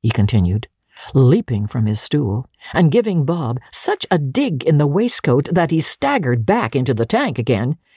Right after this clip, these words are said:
"and therefore, I am about to raise your salary."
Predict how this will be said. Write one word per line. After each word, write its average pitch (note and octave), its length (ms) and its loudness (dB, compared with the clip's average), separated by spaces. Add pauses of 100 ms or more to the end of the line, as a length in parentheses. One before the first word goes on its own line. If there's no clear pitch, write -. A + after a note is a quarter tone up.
(240)
"and F#3 320 2
therefore, D4+ 840 2 (760)
I C3 180 4
am A2+ 180 2
about B2 420 -2
to C#3 100 0
raise B2+ 520 0
your A#2+ 280 2
salary." - 680 -6